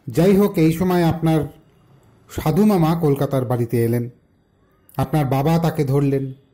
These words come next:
সাধু মামাও আপনার বাবার অবস্থা দেখে তাকে ভুজঙ্গভূষণের কাছে নিয়ে যেতে চাইলেন, তবে লুকিয়ে। আর সে যাওয়াই হলো কাল। তারাপদর বুকটা কেমন যেন করে উঠল। দুঃখে না রাগে বোঝা গেল না,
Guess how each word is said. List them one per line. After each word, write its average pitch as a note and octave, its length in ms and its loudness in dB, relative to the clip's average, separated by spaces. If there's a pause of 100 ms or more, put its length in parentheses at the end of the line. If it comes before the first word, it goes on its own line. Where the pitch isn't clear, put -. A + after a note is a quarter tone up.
(580)
সাধু C#3+ 380 -2
মামাও F3+ 300 2
আপনার E3+ 320 0
বাবার D#3 300 0
অবস্থা D3+ 420 -2
দেখে C#3 320 0
তাকে C3 280 -4
ভুজঙ্গভূষণের C3 880 0
কাছে C3 260 -4
নিয়ে B2 220 0
যেতে A#2 240 -4
চাইলেন, G#2+ 460 -4 (580)
তবে C3+ 180 2
লুকিয়ে। B2+ 420 -4 (880)
আর G#2 140 -6
সে D#3 480 2
যাওয়াই C#3+ 420 0
হলো A#2 260 -2
কাল। G2 380 -8 (1300)
তারাপদর A#3 480 0
বুকটা F3+ 520 -2
কেমন D3+ 380 -4
যেন B2+ 200 -2
করে G2+ 260 -4
উঠল। - 380 -12 (720)
দুঃখে E3+ 440 0
না A#3+ 160 2
রাগে C#3+ 300 0
বোঝা D3 260 -2
গেল C3+ 240 -2
না, G2+ 200 -8